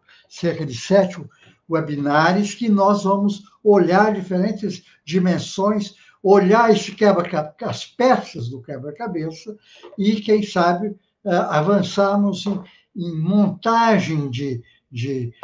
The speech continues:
de peças que dê, eh, uma visão que está, que está na, na base da visão dos três e, e uma visão otimista de que o Brasil pode superar esta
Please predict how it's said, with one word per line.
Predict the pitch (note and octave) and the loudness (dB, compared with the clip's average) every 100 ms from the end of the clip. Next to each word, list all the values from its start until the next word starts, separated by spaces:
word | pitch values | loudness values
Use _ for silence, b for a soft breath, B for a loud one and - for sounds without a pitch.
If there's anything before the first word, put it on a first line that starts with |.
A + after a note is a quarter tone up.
| - | -14
de | D3 F3+ | -6 -6
peças | - F#3 F#3 G#3+ G3+ - | 2 2 2 0 -6 -8
que | - A3 | -8 -6
dê, | C3+ F3+ G#3 G#3 B B - | 0 4 4 4 B B -4
eh, | F3+ F#3+ | 0 2
uma | F#3 E3 D#3 D3+ B2 - _ _ | 0 -4 -4 -4 -4 -10 _ _
visão | D3 F3+ F3+ - G3+ G3+ G#3 - _ _ | -4 -2 0 2 4 4 0 -4 _ _
que | - | 0
está, | G3+ - - A#3+ A#3+ | 0 0 0 2 2
que | A#3 - | -4 -6
está | G3+ - B3+ B3 | -6 -2 -2 -2
na, | G3+ - | -4 -8
na | F#3+ F3 | -6 -6
base | E3+ G#3 A#3+ G3 F3 | -4 -4 -2 -4 -4
da | D#3+ | -6
visão | D3+ C#3+ C#3 D#3 C#3+ b b | -8 -10 -8 -8 -8 b b
dos | A#3+ A3 - | -10 -10 -6
três | G3 G#3+ G#3+ F#3+ | 0 0 0 -4
e, | A3 B B B | -8 B B B
e | F#3 | -6
uma | F#3+ G#3 | -2 -2
visão | E3 E3 G3 - _ | -2 -4 -4 -6 _
otimista | A3 A3 - G#3 F#3+ A#3 G3+ - B3 A#3+ | 2 2 2 2 4 4 0 -4 -2 -2
de | F3+ | -2
que | F3+ G3 | -6 -6
o | F3 | -2
Brasil | G3 F3 - G3+ - B B _ | 0 0 0 0 -2 B B _
pode | G#3 G3+ G3+ F#3 | 4 6 6 2
superar | F#3 - A#3+ - - G3+ F3 F3+ G3 G3 B B B | -6 -6 -6 -4 2 4 6 4 4 2 B B B
esta | F3 F3+ F3+ - - _ - F3 E3 D3+ A#2+ | 2 2 2 -4 -16 _ -2 -2 2 0 -2